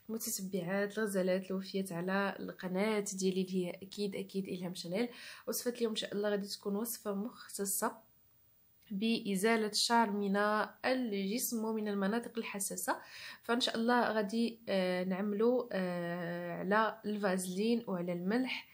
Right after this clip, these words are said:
لإزالة الشعر، كيفية استخدام الفازلين والملح للتخلص من الشعر المناطق الحساسة نهائيًا، وفي خمس دقائق فقط. يعني وصفة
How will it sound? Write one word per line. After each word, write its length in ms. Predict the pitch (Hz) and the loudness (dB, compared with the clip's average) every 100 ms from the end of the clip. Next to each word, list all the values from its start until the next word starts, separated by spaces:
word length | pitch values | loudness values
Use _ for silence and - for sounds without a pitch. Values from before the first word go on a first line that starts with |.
| - - - | -20 -20 -6
لإزالة 880 | 190 208 240 233 208 190 220 202 190 190 | 0 4 4 2 0 0 2 4 2 0
الشعر، 400 | - - 247 247 | -4 -2 2 2
كيفية 560 | 233 269 269 233 226 240 - 311 | 0 0 0 2 2 2 0 0
استخدام 640 | - 294 - - 247 233 - | 2 2 -2 2 2 2 2
الفازلين 840 | 349 339 269 262 254 233 240 220 | 4 4 4 2 2 2 0 2
والملح 600 | 190 208 196 220 240 - | 0 0 0 0 -2 -2
للتخلص 680 | 202 226 208 214 208 214 - | -2 0 -4 -2 -2 -2 -4
من 200 | 190 190 - - | -2 -2 -4 -6
الشعر 360 | - 240 214 | -4 0 0
المناطق 420 | 196 190 202 202 202 | 0 0 0 -2 -8
الحساسة 440 | 190 202 196 208 | -8 -4 0 2
نهائيًا، 460 | 190 190 - 214 285 - - - - | 2 2 2 0 0 -4 -18 -8 2
وفي 420 | 240 254 240 233 | 4 4 0 -2
خمس 340 | - 220 - | -2 -6 -6
دقائق 340 | 190 - - - | -6 -6 -8 -10
فقط. 340 | - 226 220 | -6 -4 -2
يعني 200 | 180 196 | -2 -2
وصفة 460 | 196 - - 214 | -2 -6 -4 -2